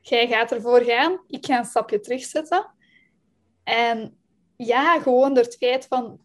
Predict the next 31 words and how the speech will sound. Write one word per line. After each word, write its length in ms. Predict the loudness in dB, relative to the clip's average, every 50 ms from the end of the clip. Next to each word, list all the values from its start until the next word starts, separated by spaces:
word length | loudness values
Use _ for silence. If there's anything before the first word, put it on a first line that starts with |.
| _ _
dat 160 | -4 -2 -2
ik 80 | 0 0
daarmee 360 | -4 -6 -6 -8 -6 -6 -6
bezig 420 | -6 -2 -2 -2 -2 -2 -6 -6 -2
was, 280 | -2 -2 -2 -2 0
was 160 | 0 0 0
ik 120 | 0 0 0
ook 160 | -2 -2 -2
bezig 400 | -2 0 0 0 0 -2 -10 -10
met 160 | -12 -12 -10
een 100 | -12 -14
groener 440 | -14 -12 -6 -6 -4 -2 -2 -2 -2
leven, 560 | -4 -6 -6 -2 -2 -4 -4 -4 -8 -10 -4
bewuster 560 | -4 -4 -4 -4 -8 -10 -10 -8 -8 -6 -4
leven. 340 | -2 -2 0 0 0 0 -4 -10 -18 -20 -20 -20 -20 -20 _ _ _ _
Maar 280 | -8 -8 -8 -8 -8 _
bewuster 580 | -4 0 0 2 2 0 -2 -2 -4 -4 -4 -2
leven 300 | -2 -2 -2 -2 -2 -4
is 240 | -6 -6 -12 -12
zoveel 460 | -4 0 2 2 2 4 2 0 0 0
meer 260 | 0 0 0 0 2
als 280 | 0 -2 -4 -4 -8 _
te 100 | _ -4
kijken 720 | 0 0 2 2 0 0 2 2 4 4 2 2 0 -4 _ _ _ _ _ _ _ _ _ -8
naar 200 | -6 -6 -6 -6 -6
hoe 140 | -6 -4 0
dat 180 | 0 0 0 -2
je 100 | -6 -6
ecologischer 800 | -6 -8 -6 -4 -4 0 2 2 2 2 0 0 -2 -4 -8 -6
kunt 220 | -6 -6 -6 -4
leven, 400 | -4 -2 0 0 0 0 -2 -4